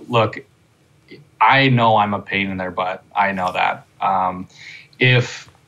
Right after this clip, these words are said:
you know, arbitrator comes back in two years and they have to pay me back all my, uh, you know, lost wages for the last two years or three years or however long it takes,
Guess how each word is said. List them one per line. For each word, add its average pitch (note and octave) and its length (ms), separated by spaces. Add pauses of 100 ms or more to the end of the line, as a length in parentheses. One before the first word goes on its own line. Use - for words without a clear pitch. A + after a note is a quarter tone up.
(340)
you G#3+ 80
know, G2 160
arbitrator C3 480
comes A#2+ 220
back A2 280
in A2 80
two - 180
years A2+ 380
and G#2+ 100
they G#2+ 80
have G#2+ 120
to - 80
pay A2 200
me G#2 60
back G#2 260
all A2 160
my, G#2 420
uh, F#2+ 420
you A#2+ 80
know, G#2 120
lost G#2 360
wages G#2 360
for - 80
the G#2+ 60
last G2 340
two A2 180
years G2+ 400
or F#2 80
three G2+ 260
years G2 260
or F#2+ 60
however G2+ 220
long F#2 180
it F#2+ 120
takes, G2+ 420